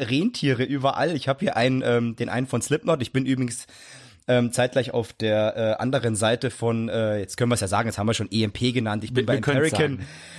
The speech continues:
Speaker 1: bin bei Empirican auf der Seite und da sind ein paar grenzwertige, aber finde ich, äh, muss ich auch sagen, ein paar, welche, die ganz okay sind.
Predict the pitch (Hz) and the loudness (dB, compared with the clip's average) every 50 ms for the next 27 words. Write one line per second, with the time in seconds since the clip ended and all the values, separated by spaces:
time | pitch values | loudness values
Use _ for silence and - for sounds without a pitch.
0 | 156 - - 127 120 127 120 113 117 110 131 139 151 151 - 147 135 127 123 - | -14 -6 -4 0 2 2 2 2 2 2 4 4 4 4 2 0 0 0 0 0
1 | - 123 110 104 113 120 131 131 - 139 135 135 - 113 123 120 120 120 110 - | 0 0 2 4 4 2 2 2 2 2 2 2 2 0 -2 -2 -2 -2 -2 -2
2 | 117 110 117 143 147 139 - 123 127 120 - 107 127 156 170 - 156 156 170 160 | -2 -2 0 -2 -4 -4 -2 -2 -2 0 2 2 2 2 2 2 0 0 0 0
3 | 165 143 147 - 131 127 156 151 - 151 147 151 156 135 - - - 139 139 135 | 0 0 2 2 2 2 0 0 0 -2 -2 -2 -2 -4 -6 -2 0 2 2 2
4 | 127 131 139 135 131 139 127 123 - - 139 135 131 143 127 - - 123 127 135 | 2 0 -4 -4 -4 -4 -4 -2 -2 -2 -2 -2 -4 -6 -10 -8 -4 -2 0 0
5 | 139 - - - 131 123 120 135 127 113 - 123 120 - - 123 - - - 135 | 0 -2 -4 -6 -6 -4 -4 -4 -6 -4 -4 -4 -4 -6 -10 -12 -6 -2 0 0
6 | 147 123 123 147 156 | 0 2 0 0 -2